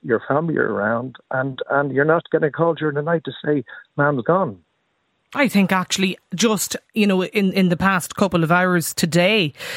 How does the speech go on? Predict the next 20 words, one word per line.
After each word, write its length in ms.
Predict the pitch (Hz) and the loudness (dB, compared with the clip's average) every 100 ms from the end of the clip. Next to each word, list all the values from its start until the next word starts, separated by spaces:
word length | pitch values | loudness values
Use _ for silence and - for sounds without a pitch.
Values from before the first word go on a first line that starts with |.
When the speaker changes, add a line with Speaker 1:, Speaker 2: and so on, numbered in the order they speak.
| - - | -8 0
Speaker 2:
politicians, 920 | 185 170 - 190 - 180 165 - - | 2 2 2 0 2 2 2 0 -2
um, 760 | 175 170 165 160 156 151 151 - | 0 2 4 4 4 4 0 -2
in 300 | - 202 170 | -4 0 2
the 160 | 170 | 4
Isle 220 | 170 170 156 | 4 4 2
of 40 | |
Man 420 | 160 202 233 170 _ _ | 2 2 0 -4 _ _
have 180 | 180 170 | 0 2
actually, 640 | 180 156 - 175 160 147 - | 0 0 0 2 0 -4 -4
I 140 | 180 151 | -2 0
think, 320 | 165 147 - | 0 -2 -2
progressed 500 | 170 165 165 - 170 | 0 2 0 0 -2
a, 240 | 147 170 | 0 -2
a 40 | 170 | 0
bill 260 | 175 165 | 2 2
there 340 | 160 156 190 170 - | 2 2 2 0 -2
that 80 | 196 | 0
would 120 | 196 | 2
allow 280 | 196 190 185 | 4 2 2
for 280 | 196 175 | 2 0